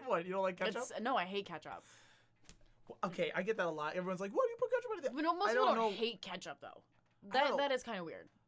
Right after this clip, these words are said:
Speaker 2: I'll, I, I'll give you that. Like, I'm a little weird 'cause I don't like ketchup.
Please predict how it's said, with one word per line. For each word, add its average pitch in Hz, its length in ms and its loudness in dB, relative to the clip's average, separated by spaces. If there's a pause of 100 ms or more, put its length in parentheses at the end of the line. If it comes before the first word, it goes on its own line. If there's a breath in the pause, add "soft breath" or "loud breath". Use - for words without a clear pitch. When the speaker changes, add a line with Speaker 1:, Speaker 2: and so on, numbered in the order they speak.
Speaker 2:
I'll, 208 200 2
I, 208 180 2
I'll 208 140 2
give 214 160 -6
you 185 60 -10
that. 156 120 -4
Like, 180 160 -10
I'm 202 220 0
a - 20 -4
little 190 160 -2
weird 170 160 -8
'cause 170 100 -14
I 160 100 -8 (100)
don't 165 120 -10
like 107 160 -14
ketchup. - 320 -18